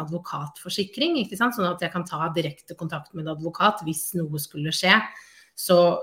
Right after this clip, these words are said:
så kommer den på. Det synes jeg var en god trygghet. Og da den helseforsikringen. Det begynte med helseforsikring. <laughs>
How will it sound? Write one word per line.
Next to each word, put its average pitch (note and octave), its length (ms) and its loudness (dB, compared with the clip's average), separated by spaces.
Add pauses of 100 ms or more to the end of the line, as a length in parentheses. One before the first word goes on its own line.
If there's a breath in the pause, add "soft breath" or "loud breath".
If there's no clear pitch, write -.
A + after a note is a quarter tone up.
så - 560 -14
kommer D#3+ 300 -2
den D#3+ 140 -2
på. G#3+ 180 4 (500 loud breath)
Det E3+ 120 0
synes F3 180 -2
jeg E3 100 2
var D#3+ 140 0
en E3+ 140 -2 (240)
god F3+ 220 -6
trygghet. E3+ 580 2 (440 soft breath)
Og A3 140 4
da E3 180 6
den E3 160 2
helseforsikringen. E3 800 0
Det A3 120 4
begynte G#3+ 360 6
med A3 140 6
helseforsikring. F#3 880 2 (100)
<laughs> - 0 -